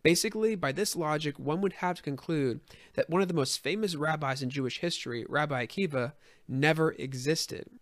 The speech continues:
If you want to see how I made that argument, be sure to check out that video. In this video, I'm addressing the specific parallels this counter-missionary gave me, and because this came from a private conversation with him, whenever I need to refer back to this counter-missionary, I'll call him David.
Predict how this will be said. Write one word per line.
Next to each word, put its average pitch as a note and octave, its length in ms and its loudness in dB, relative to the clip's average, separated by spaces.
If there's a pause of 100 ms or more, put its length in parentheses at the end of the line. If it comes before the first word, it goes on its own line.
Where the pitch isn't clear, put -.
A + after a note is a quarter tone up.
If D#3+ 100 0
you F3 80 4
want A3 140 6
to - 60 0
see F#3+ 120 2
how F3+ 80 4
I D3+ 80 6
made C#3+ 160 4
that D3 160 0
argument, D#3+ 460 -2
be D3 80 2
sure F3+ 260 2
to F3+ 80 2
check - 260 -4
out D#3 120 -2
that B2+ 160 2
video. G2+ 360 -4 (320)
In D#3 140 2
this G#3 200 4
video, D3+ 280 4
I'm C#3+ 160 0
addressing D#3 380 0
the D3 80 -2
specific - 520 -4
parallels C#3 540 0
this C3 160 -4
counter-missionary C3+ 760 -2
gave C3 240 -2
me, A#2 240 -10 (340)
and D#3+ 100 2
because G3 460 2
this G3 160 2
came D#3+ 320 -2
from D3+ 160 -6
a - 40 -2
private D#3+ 440 0
conversation C#3 640 -2
with A#2+ 140 -10
him, A#2+ 260 -10 (340)
whenever E3+ 400 4
I G#3 60 4
need F3+ 120 2
to E3 60 0
refer D3+ 300 0
back C3 300 -2
to C#3+ 60 -10
this B2+ 120 -6
counter-missionary, C#3 760 -4 (220)
I'll C#3 100 0
call C3+ 240 -2
him B2 100 -4
David. A2+ 400 -6